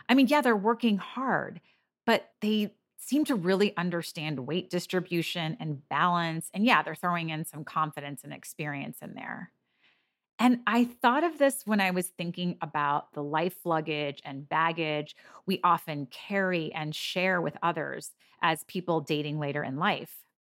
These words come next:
So I share this with you, not because I think you should pick up and carry someone else's baggage on your head, but I want to bring to mind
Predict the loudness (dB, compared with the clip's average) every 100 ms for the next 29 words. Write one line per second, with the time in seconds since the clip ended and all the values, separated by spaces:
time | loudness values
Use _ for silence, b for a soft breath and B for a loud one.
0 | _ _ _ 0 4 4 4 2 2 -2
1 | -2 0 2 0 0 -4 -4 -2 2 2
2 | 2 -2 0 0 0 -2 -2 -4 -4 -6
3 | -8 -4 0 0 0 -8 -8 -6 -4 -4
4 | -4 -4 -4 -2 -4 -4 -8 -4 0 0
5 | -2 -6 -6 -8 -10 -10 -2 0 0 -4
6 | -16 _ _ _ _ _ _ -2 0 2
7 | 4 6 4 2 -2 0 4 4 4 2
8 | 2 0 0 -2 -4